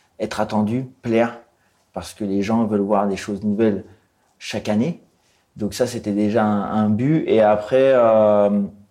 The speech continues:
essayer de la f-, rendre la figure, euh, euh,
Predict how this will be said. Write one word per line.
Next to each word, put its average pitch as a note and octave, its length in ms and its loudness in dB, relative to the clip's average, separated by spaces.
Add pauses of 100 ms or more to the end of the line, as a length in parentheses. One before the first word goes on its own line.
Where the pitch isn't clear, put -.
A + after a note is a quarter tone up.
(880)
essayer A2+ 280 0
de A2 40 4
la A2 100 4
f-, - 240 -8
rendre A2+ 220 -2
la G#2+ 100 2
figure, G#2+ 440 0
euh, F#2+ 180 0 (300)
euh, F#2+ 260 -6